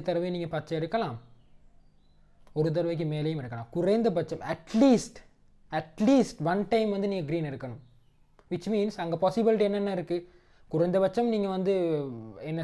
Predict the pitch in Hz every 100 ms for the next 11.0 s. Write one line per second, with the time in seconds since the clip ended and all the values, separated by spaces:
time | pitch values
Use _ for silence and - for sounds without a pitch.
0 | 156 135 127 120 120 - - 214 165 -
1 | _ _ _ _ _ _ _ _ - -
2 | 170 202 196 180 165 156 143 123 135 185
3 | 156 202 262 - - - - 160 196 226
4 | 233 220 196 226 233 190 - 202 190 175
5 | 170 165 160 151 147 143 139 131 143 170
6 | 165 160 147 208 185 156 147 196 160 139
7 | 139 135 - - _ _ _ - 156 170
8 | 170 160 165 165 139 - 185 247 - -
9 | - 175 196 202 190 196 - 262 190 226
10 | 262 254 220 202 226 233 202 247 277 254